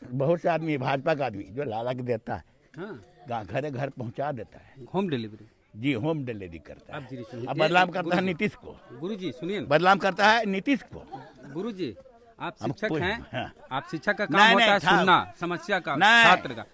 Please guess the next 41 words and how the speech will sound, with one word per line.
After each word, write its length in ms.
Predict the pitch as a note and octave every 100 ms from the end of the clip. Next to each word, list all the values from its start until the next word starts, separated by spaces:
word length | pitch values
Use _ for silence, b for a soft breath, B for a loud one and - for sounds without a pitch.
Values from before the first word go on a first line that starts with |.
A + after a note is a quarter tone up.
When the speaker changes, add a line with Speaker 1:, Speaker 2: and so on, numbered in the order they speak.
| _ F3
Speaker 2:
अब 120 | G#3+
Speaker 1:
हाँ, 80 | A#3
Speaker 2:
इनको 200 | A3+ B3+
जरा 180 | G#3+
सा, 240 | F#3 A#2+ -
अब 100 | D#3
Speaker 1:
हाँ, 80 | D#3+
Speaker 2:
सुनिए, 200 | G#3 E3+
Speaker 1:
उन्हीं 220 | G#3+ A#3+
के 80 | A#3
पास। 120 | E3+
Speaker 2:
कंपनी-, 360 | - F3+ G3 F3+
उन-, 220 | E3+ F#3
आपको 260 | F3 F#3+ A#3
रहना 300 | A#3 D#3+ A3+
पड़ेगा 320 | D4 C#4 C4+
तो 120 | C4
आपको 200 | A3 G3
Speaker 1:
हम 60 | A3
Speaker 2:
जवाब 320 | G3+ G3+ B3+
Speaker 1:
नहीं 0 |
Speaker 2:
देंगे। 160 | A3+ F#3
Speaker 1:
रहेंगे, 240 | B3+ B3
एकरा 240 | A#3 A3 -
Speaker 2:
ना, 200 | A#3+ C4
तो 120 | G#3+
यही 160 | A#3
ऐसे 260 | A#3 F3 C4
तो 100 | C4
Speaker 1:
हम 80 | F#3
बगल 340 | G3 A3 B3+
में 60 | C4
रहेंगे, 280 | A3+ G3+ E3+
Speaker 2:
हाँ। 220 | F3 F#3
Speaker 1:
सामने 160 | G3+
नहीं 160 | G#3 G3+
रहेंगे। 260 | D#3+ - -
Speaker 2:
काहे 200 | G3+ C4+
सामने 300 | C#4 B3+ B3
नहीं 120 | G#3
रहेगा 360 | E3 D3 B2+